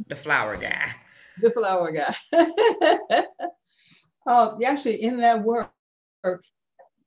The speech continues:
Speaker 2: uh, he, they had a board of directors, and on that board of directors was an attorney. And he noticed my work,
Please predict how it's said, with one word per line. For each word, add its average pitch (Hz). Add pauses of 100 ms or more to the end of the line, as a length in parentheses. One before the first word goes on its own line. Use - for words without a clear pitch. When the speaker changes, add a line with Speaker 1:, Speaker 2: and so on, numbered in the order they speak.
(320)
Speaker 2:
uh, 185
he, 214 (140)
they 214
had 226
a 175
board 170 (100)
of 160
directors, 170
and 160
on 180
that 214
board 190
of 170
directors 170
was 160
an 175
attorney. 196 (840)
And 175 (560)
he 220
noticed 214
my 185
work, 151